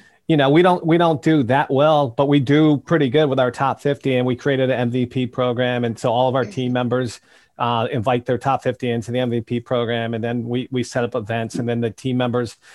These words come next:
can just easily, uh, have their people in there to get the invites. And it's just that it, it ends up being, like, one of the biggest columns of your whole business.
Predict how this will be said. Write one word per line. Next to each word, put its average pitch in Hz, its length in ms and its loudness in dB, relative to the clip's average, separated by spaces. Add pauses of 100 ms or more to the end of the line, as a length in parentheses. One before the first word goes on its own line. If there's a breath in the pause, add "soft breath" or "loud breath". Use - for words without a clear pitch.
(120)
can 131 200 -2
just - 220 -10
easily, 123 560 -4 (180)
uh, 117 240 -2
have 117 220 -2
their 117 100 0
people 123 280 -2
in 127 60 0
there 120 120 -2
to 110 80 -6
get 117 160 -8
the 120 100 -8
invites. 120 500 -2
And 123 220 -4 (420 soft breath)
it's 160 220 -2
just 170 220 0
that 135 180 0
it, 139 180 -2
it 143 140 0
ends 147 180 2
up 147 200 2
being, 143 400 2
like, 120 260 -2
one 135 160 -2
of 135 80 0
the 123 80 -2
biggest 135 280 -2
columns 147 280 0
of 123 100 -4
your 123 120 -4
whole 135 100 -2
business. 127 460 -8